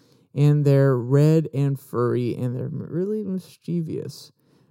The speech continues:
Quote, "In the past few months, people have celebrated piping l-,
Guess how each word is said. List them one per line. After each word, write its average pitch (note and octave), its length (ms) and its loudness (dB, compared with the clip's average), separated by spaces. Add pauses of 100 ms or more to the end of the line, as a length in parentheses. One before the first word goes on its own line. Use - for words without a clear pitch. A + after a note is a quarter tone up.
Quote, F3 200 4
"In D#3+ 100 4
the D3+ 60 6
past D#3+ 340 2
few F3 140 2
months, D3+ 340 2
people F3+ 480 2
have D3 320 2
celebrated D3 760 4
piping F3 640 0 (160)
l-, C3+ 260 4